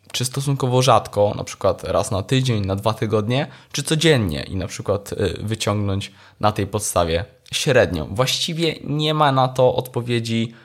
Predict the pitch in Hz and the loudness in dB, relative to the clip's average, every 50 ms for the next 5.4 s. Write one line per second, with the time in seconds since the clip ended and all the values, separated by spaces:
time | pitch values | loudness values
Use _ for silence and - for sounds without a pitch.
0 | _ _ _ - 110 113 120 117 113 123 120 117 113 110 107 107 113 113 - - | _ _ _ -4 0 2 2 2 4 2 2 4 2 2 2 0 -2 -2 -2 -6
1 | - - 107 98 - - - - - _ _ - 123 120 - 143 156 156 156 151 | -4 -6 -4 -2 -2 -4 -4 -6 -12 _ _ -10 -8 -2 -2 0 0 0 -2 -4
2 | - - 147 143 135 139 131 - 127 127 127 - 104 113 110 117 120 123 127 123 | -4 -2 -2 -2 -2 -4 -2 -2 -2 -2 -2 -4 -6 -4 2 4 4 4 4 2
3 | 131 - 123 123 123 131 131 - - 127 123 123 120 117 110 98 90 - 101 - | 0 0 0 2 2 2 0 0 0 2 2 4 4 4 4 2 0 -2 -6 -6
4 | - - 110 113 107 107 110 107 113 113 110 110 107 104 110 101 98 110 - 110 | -6 -6 -6 -6 -2 -2 -2 -2 0 0 2 2 2 0 0 0 -2 -2 -2 -4
5 | 104 - - 90 90 95 101 127 | -4 -2 0 2 4 4 2 2